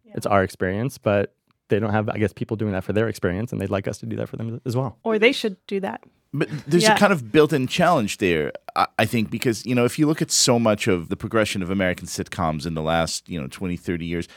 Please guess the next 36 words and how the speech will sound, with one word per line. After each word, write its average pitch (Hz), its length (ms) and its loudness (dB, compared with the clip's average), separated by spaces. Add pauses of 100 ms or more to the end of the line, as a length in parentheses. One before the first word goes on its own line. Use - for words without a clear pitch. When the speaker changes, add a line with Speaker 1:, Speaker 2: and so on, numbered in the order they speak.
(400)
Speaker 3:
a 147 40 4
lot 190 180 6
of 233 80 0
it - 180 -4
has 139 260 2
its 135 220 -4
own 110 400 0
kind 107 240 -2
of 101 80 -2
grammar, 101 460 4
and 95 180 0
it, 95 100 -2
it's - 220 -4
fast. 98 480 0
In 95 60 -6
many 95 180 -4
cases, 85 340 -8
it's 82 140 -10
glib. 87 560 0
It 85 140 -2
is 85 260 -6
often 98 480 2
built 92 320 2
around 85 400 0
these - 560 -8
minute 90 760 0
misunderstandings 85 1000 -4
and, 78 260 -8
and 85 160 -4
other 82 220 -2
kind 82 260 -4
of 78 240 -8
just, - 340 -6
you 87 120 -4
know, 76 100 -4
ephemera. 104 480 2